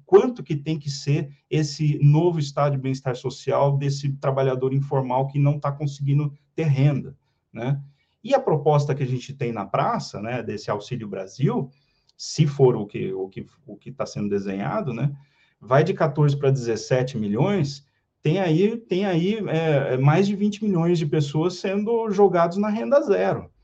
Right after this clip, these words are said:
né? O que que você vai fazer com essa população? Né? Essa é uma questão fundamental. Entra no debate da renda básica, né, que acho que vai ser discutido em outros espaços,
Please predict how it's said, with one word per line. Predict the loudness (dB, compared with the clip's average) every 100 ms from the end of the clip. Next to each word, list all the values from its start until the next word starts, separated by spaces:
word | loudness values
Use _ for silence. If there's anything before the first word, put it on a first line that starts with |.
| _ _ _ -6
né? | -4 -6
O | -10 _
que | -6
que |
você | -4 0
vai | 0
fazer | 4 4 6 6
com | 4
essa | -6 -4
população? | -4 -4 -6 -6 -12 -16 -18 _ _ _ -10
Né? | -8 -2
Essa | 0 2 0
é |
uma | 0
questão | 0 0 0 -2
fundamental. | -4 -4 -2 -4 -2 2 2 0 -6 _ _ _
Entra | 0 0 2 2
no | 4
debate | 6 6 4 2
da | -2 -2
renda | -2 -2
básica, | -2 0 -2 -4 -10 _ _ _ _ -4
né, | 0
que | 0 -2 -4 -4 -6
acho | -6 -6 -6
que |
vai | -6 -4
ser | -6
discutido | -10 -8 -8 -6
em |
outros | -8 -10
espaços, | -8 -4 -4 -6